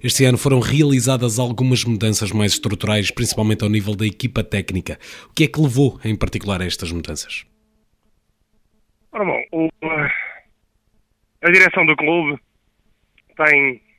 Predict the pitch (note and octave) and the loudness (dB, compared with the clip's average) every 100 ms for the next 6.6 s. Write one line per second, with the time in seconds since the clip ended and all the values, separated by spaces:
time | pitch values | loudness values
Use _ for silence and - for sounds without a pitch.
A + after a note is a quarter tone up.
0 | _ _ _ _ _ _ D3+ C3+ D3 D#3+ | _ _ _ _ _ _ -2 2 0 0
1 | C#3 B2+ C#3 D3 A#2 E3+ - - B2+ A#2+ | -2 2 4 4 4 2 0 -12 -10 -6
2 | C3+ A#2+ B2+ B2+ A#2+ A#2 - - B2 - | -8 -6 -2 -2 -2 -8 -14 -10 -10 -8
3 | B2 - B2 A#2+ - _ _ _ _ C#3 | -8 -4 -6 -6 -14 _ _ _ _ -4
4 | C3+ C3+ B2 - A#2+ A#2 B2 A#2+ A#2+ A#2+ | -2 -2 -4 -6 -10 -4 -4 -2 -4 -8
5 | A2+ A#2 B2 - A2+ A#2 A#2 A2 A#2+ A2+ | -10 -12 -14 -10 -8 -8 -12 -12 -10 -10
6 | A#2 G#2+ G#2+ C3 F#3 F3+ | -10 -10 -6 -2 -2 -4